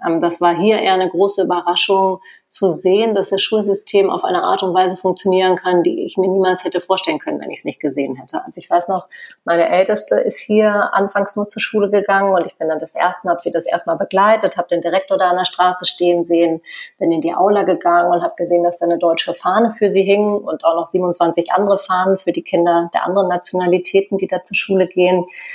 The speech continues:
Ähm, ich hab erlebt, wie einen Literaturtag feiern und da sollten sich die Kinder als Lieblingscharakter aus einem Roman verkleiden. Ähm, ich hab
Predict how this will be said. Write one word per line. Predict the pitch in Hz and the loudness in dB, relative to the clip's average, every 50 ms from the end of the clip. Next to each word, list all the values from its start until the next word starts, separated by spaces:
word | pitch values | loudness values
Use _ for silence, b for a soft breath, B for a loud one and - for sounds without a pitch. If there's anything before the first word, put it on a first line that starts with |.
| B B B B _ - | B B B B _ -4
Ähm, | - - 165 - - | -2 -2 -2 -2 -4
ich | 180 - - | -6 -2 -2
hab | - - | 0 2
erlebt, | 165 170 175 170 - - | 4 2 2 2 0 -2
wie | 165 | 0
einen | 165 165 | 0 2
Literaturtag | 165 160 147 - - 165 160 - - - 247 247 240 247 - 214 202 202 196 - | 0 0 -2 -2 -4 -4 -4 -4 -2 2 2 2 2 2 0 0 0 0 -2 -4
feiern | - - 190 185 185 190 185 185 185 175 175 170 | -4 0 2 2 4 4 4 4 4 4 2 2
und | 165 - | 0 0
da | 170 | -2
sollten | 160 - 165 165 165 165 | -2 0 -2 -2 -2 -4
sich | 156 160 - | -4 -4 -6
die | - 190 | -6 -16
Kinder | - - 180 170 165 165 160 | -8 -2 -2 0 2 0 0
als | 175 165 - | -2 -4 -4
Lieblingscharakter | 151 156 170 175 - 175 170 - - 190 160 165 170 170 _ 175 - | -4 -4 -4 -2 -2 -4 -4 -4 -6 -4 -4 -4 -4 -2 _ -2 0
aus | 196 - | 0 0
einem | - 180 175 | 0 0 -2
Roman | 170 - 165 165 165 165 175 185 202 196 | 0 0 0 2 4 4 4 2 2 0
verkleiden. | - 202 190 - - 190 180 180 185 180 143 139 - B B B B B B B B B _ | -2 -6 -6 -4 0 2 4 4 4 4 2 0 -2 B B B B B B B B B _
Ähm, | - 175 165 156 151 151 156 156 - - - - 185 | -2 -2 0 0 0 0 -2 -2 -6 -8 -12 -12 -12
ich | 170 - | -6 -6
hab | 165 160 - | -6 -6 -6